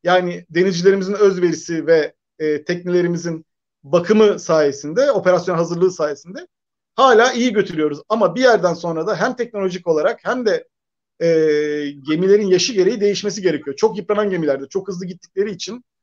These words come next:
e, normal bir savaş gemisine göre daha çok dinamik yüke maruz kalırlar ve daha çok yıpranırlar. O yüzden dolayı daha, e, fırkateyne göre veya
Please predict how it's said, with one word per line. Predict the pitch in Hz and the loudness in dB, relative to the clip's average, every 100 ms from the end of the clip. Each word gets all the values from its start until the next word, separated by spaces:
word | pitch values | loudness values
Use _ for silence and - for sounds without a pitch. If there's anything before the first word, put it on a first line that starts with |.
| _ _ _ | _ _ _
e, | 170 170 160 | -2 2 2
normal | 160 180 190 214 196 | 4 4 6 4 2
bir | 202 | -2
savaş | 185 175 202 208 | -2 2 2 2
gemisine | 190 170 - | -2 -4 -4
göre | 156 180 240 | -2 0 2
daha | 185 208 | 4 2
çok | 208 208 180 | 2 -2 -6
dinamik | 151 175 170 | -4 -2 -2
yüke | 156 - | -4 -2
maruz | 156 147 139 - | -2 -2 -4 -6
kalırlar | 147 185 240 | -6 -2 0
ve | 233 | 2
daha | 208 208 | 2 2
çok | 196 | -2
yıpranırlar. | 151 - 117 _ _ _ _ _ _ _ - | -12 -16 -20 _ _ _ _ _ _ _ 0
O | 180 | 2
yüzden | 185 196 190 | 4 2 2
dolayı | 185 202 180 | 2 2 0
daha, | 180 208 202 202 - - | 2 4 4 0 -12 -8
e, | 170 156 156 151 151 151 151 151 147 147 151 151 - _ _ _ _ _ | -4 -2 -2 -2 -4 -6 -6 -8 -8 -10 -12 -16 -20 _ _ _ _ _
fırkateyne | - 175 180 175 175 175 | -2 0 2 2 2 2
göre | 160 151 | 2 4
veya | 151 160 131 | 4 4 2